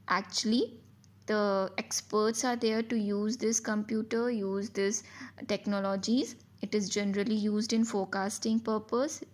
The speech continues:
railway reservations and stock exchanges। जो भी हमें, अ, weather forecasting होती है कि today will be rainy season, today will be very much,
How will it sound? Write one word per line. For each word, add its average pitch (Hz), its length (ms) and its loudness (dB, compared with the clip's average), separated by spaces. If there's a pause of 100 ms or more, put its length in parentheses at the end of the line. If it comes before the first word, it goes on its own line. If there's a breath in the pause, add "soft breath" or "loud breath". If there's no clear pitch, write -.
(140)
railway 196 500 0
reservations 208 680 0
and 226 260 0
stock - 220 -4
exchanges। - 600 -6 (400 loud breath)
जो 220 140 6
भी 220 140 4
हमें, 226 460 4
अ, 214 220 2
weather 202 300 2
forecasting 214 520 0
होती 220 260 0
है 214 60 -2
कि 214 100 -4
today 208 320 2
will 208 180 2
be 220 160 2
rainy 202 400 0
season, 202 400 0
today 202 240 2
will 196 220 0
be 196 140 0
very 196 300 2
much, 196 240 -4